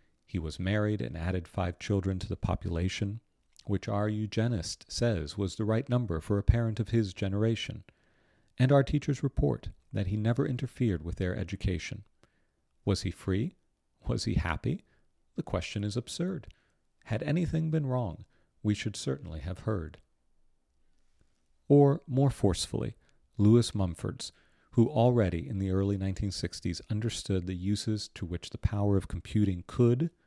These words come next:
and would be put. Somewhat dramatically, he wrote that it would be like the reinstatement of the eye of the sun god bearing down on us.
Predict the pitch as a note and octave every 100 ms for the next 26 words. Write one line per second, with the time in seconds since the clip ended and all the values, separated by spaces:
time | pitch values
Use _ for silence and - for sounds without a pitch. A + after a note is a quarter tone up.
0 | _ _ _ - E2+ D#2+ F#2 G#2 C3 G#2
1 | - - - - - _ _ _ _ _
2 | _ - G2+ G2 F#2+ - F#2 D#3 G#2 A2
3 | C3+ A3+ _ _ _ G#2+ F#2 F#2+ - G2
4 | G2 F#2 A2+ A2+ A2 A2+ G2+ B2 C#3 B2+
5 | - C3 D3+ B2+ B2 A2 A#2 - G#2 A#2+
6 | A#2 G#2+ G2+ - F#2 F2+ E2 - - G#2+
7 | E2+ F#2 G#2 G2+ F#2+ E2 D#2+ D#2 E2+ F2
8 | -